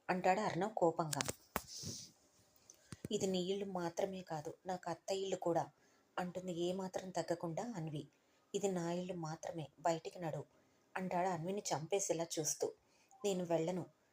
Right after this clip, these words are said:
అంటూ మొహం పక్కకు తిప్పుకుంటుంది అన్వి. అర్ణవ్కి అమృత గుర్తుకు వస్తుంది. బాధ ఇంకా ఎక్కువ అవుతుంది. కోపం పెరిగిపోతుంది. కోపంతో అన్వి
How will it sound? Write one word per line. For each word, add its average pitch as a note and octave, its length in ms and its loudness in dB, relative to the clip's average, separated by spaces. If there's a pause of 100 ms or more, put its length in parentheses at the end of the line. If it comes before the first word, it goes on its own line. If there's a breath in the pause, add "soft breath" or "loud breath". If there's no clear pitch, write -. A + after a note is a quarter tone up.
(180)
అంటూ F#3+ 200 -2
మొహం F#3+ 280 0
పక్కకు F3+ 360 -6
తిప్పుకుంటుంది F3 680 -2
అన్వి. D#3+ 380 -2 (1300)
అర్ణవ్కి F#3 720 -4
అమృత F3+ 300 -2
గుర్తుకు E3+ 380 -4
వస్తుంది. D3+ 520 -8 (480 soft breath)
బాధ F3 240 2
ఇంకా G3 280 0
ఎక్కువ F#3+ 380 2
అవుతుంది. D3+ 500 -2 (1900)
కోపం A3 340 2
పెరిగిపోతుంది. E3 840 -2 (640 soft breath)
కోపంతో G3 460 0
అన్వి F#3 300 -2